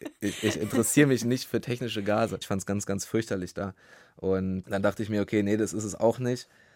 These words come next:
Dann, äh, hab ich die, hab ich die Ausbildung abgebrochen nach einem Jahr und dann irgendwie recherchiert, was ich machen kann. Dann hab ich irgendwie so ein komisches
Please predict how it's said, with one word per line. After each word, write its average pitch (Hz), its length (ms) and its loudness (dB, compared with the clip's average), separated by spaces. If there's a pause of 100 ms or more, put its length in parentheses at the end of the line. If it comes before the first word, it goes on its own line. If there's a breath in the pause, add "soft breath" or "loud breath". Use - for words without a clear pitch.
(140 soft breath)
Dann, 101 360 0
äh, 95 140 2
hab 101 140 0
ich 101 140 -4
die, 98 320 -2
hab 101 80 -6
ich 98 140 -10
die 92 100 -4
Ausbildung 101 560 -4
abgebrochen 110 600 -4
nach 107 120 -6
einem 104 240 -4
Jahr 110 260 -2 (540 soft breath)
und 92 220 -4
dann 95 420 -2 (200)
irgendwie 101 220 -6
recherchiert, 101 460 0
was 101 140 2
ich 98 80 -12
machen 110 260 0
kann. 107 180 -4
Dann 98 120 -2
hab 104 80 0
ich 85 80 -6
irgendwie 98 220 -4
so 95 100 -2
ein 95 80 -2
komisches 104 500 -2